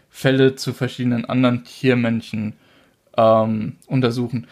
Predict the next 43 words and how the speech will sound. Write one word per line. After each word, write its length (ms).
Es 180
ist 120
nicht 260
ganz 320
so 280
wie, 340
äh, 380
G 140
G 120
G 140
no 160
Kitaro, 500
weil 100
es 220
eben 320
nicht 160
um 140
Yokai 460
geht 340
und 420
daher 400
die, 580
äh, 440
ja, 420
Gegenspieler 800
deutlich 540
f-, 280
äh, 220
und 260
auch 120
Verbündeten 580
deutlich 400
freier 420
gestaltet 500
werden 200
können, 320
weil 100
es 140
keine 540
richtige 380
Vorlage 500
dazu 320
gibt. 320